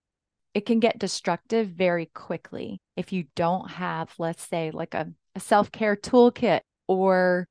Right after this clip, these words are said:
a strategy in place. Many people find it helpful to have a list of coping skills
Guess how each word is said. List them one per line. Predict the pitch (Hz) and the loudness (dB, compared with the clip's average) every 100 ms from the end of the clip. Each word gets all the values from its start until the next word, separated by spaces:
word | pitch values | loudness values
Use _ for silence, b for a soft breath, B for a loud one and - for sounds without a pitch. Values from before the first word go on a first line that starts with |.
| _ _ | _ _
a | 196 | -8
strategy | - - 180 196 233 220 233 - | -6 0 2 4 2 0 -4 -4
in | 190 185 | -6 -6
place. | - 175 - - - - _ _ _ _ _ _ _ - | -8 -8 -8 -18 -20 -20 _ _ _ _ _ _ _ -2
Many | 214 262 | 2 4
people | 269 277 247 | 2 2 0
find | 220 208 214 | 2 0 0
it | - | -2
helpful | 185 190 - 233 233 | -2 -2 0 -2 -2
to | - | -4
have | 175 190 175 | -4 -2 -2
a | |
list | 175 180 214 - | -4 -2 -2 -4
of | - - | -10 -12
coping | - 165 - 202 226 | -6 -4 -2 -2 -4
skills | - - 240 254 262 | -6 -2 0 0 -2